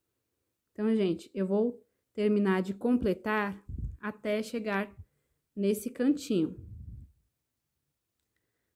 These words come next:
Finalizei os bloquinhos de três pontos altos.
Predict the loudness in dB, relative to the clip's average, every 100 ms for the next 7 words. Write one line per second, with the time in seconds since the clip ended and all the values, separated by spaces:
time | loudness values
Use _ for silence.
0 | _ _ 2 6 8 8 6 4 4 6
1 | 6 4 -2 -6 2 4 4 2 2 4
2 | 4 2 -8 -4 -2 2 2 0 -2 -2
3 | -2 0 2 4 2 0 -4 -4